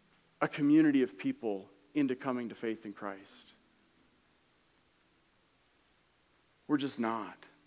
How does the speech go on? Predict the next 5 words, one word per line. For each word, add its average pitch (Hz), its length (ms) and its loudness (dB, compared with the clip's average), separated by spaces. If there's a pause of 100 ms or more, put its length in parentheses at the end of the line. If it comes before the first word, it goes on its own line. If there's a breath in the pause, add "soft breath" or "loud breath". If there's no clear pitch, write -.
(1600)
And 131 120 -2
the 117 80 -6
church 165 480 0
has - 280 -6
failed 131 800 -2